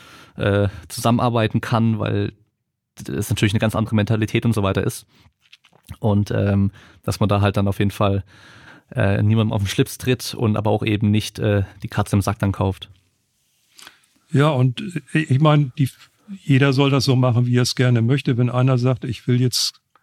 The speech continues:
Speaker 2: viel Geld sparen und ich kaufe direkt in Alibaba ein, ist das sicherlich eine Möglichkeit.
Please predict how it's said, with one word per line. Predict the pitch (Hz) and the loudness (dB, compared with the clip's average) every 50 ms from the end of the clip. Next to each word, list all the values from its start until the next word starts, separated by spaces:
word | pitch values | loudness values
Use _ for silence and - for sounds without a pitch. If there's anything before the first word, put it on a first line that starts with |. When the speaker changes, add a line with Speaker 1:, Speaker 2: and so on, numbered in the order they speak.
| _ _ _ _ _ _ _ _ _ _ _ _ _ - | _ _ _ _ _ _ _ _ _ _ _ _ _ -2
Speaker 2:
viel | - 131 120 | 0 2 2
Geld | 110 135 135 147 - | 4 2 2 2 0
sparen | - - - 139 131 131 135 131 | -2 -2 0 0 2 2 2 0
und | 127 131 127 | 0 0 -2
ich | 110 - | -2 -2
kaufe | - 135 127 123 - | 0 0 0 0 0
direkt | 156 135 123 135 127 - | 0 0 0 0 0 0
in | 127 123 131 | -2 -2 0
Alibaba | 127 120 120 117 107 127 123 131 131 131 127 127 123 | 0 2 0 2 2 2 2 2 2 0 0 0 0
ein, | 123 131 131 | -2 -2 -2
ist | 117 - | -2 -2
das | 131 - | -2 0
sicherlich | - 151 131 - 131 123 127 104 127 | 0 0 0 0 0 0 0 -2 0
eine | 123 123 120 117 | 0 2 2 2
Möglichkeit. | 120 131 139 143 156 160 143 - - 151 147 147 143 - | 4 2 2 2 0 -2 -4 -2 -2 0 2 2 0 -2